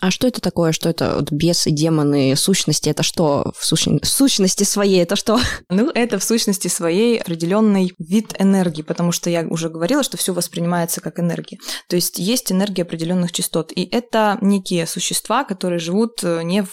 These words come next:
Speaker 2: физическом мире. Мы их, ну, обычные люди их вряд ли могут видеть, либо они к ним приходят, например, в, в сновидениях, то есть когда они погружаются в эфироастральное пространство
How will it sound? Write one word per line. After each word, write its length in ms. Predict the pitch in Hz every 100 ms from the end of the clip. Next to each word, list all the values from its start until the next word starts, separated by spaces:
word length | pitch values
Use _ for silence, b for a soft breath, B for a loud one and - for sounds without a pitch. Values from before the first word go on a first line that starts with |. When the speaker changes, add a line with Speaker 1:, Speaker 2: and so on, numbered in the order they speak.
| 185
Speaker 2:
физическом 540 | 175 190 185 - 170 170
мире. 220 | 165 160 B B -
Мы 200 | 220 233
их, 280 | 185 - - -
ну, 160 | 165
обычные 460 | 156 175 170 - 156
люди 220 | 160 160
их 180 | - -
вряд 300 | 165 156 180
ли 100 | 165
могут 340 | 156 151 156
видеть, 360 | 190 254 190 - B B -
либо 260 | 190 208
они 160 | 180 185
к 80 | 180
ним 160 | 180
приходят, 400 | 170 151 180 175
например, 380 | 170 - 160 170
в, 380 | - - - 180
в 200 | 175 170
сновидениях, 800 | 165 175 180 170 143 139 151 -
то 60 | -
есть 100 | -
когда 160 | -
они 120 | 190 175
погружаются 720 | 160 165 165 180 180 165 151
в 200 | 170 175
эфироастральное 920 | - 185 170 160 - 160 160 160 165
пространство 640 | - - - 139 - -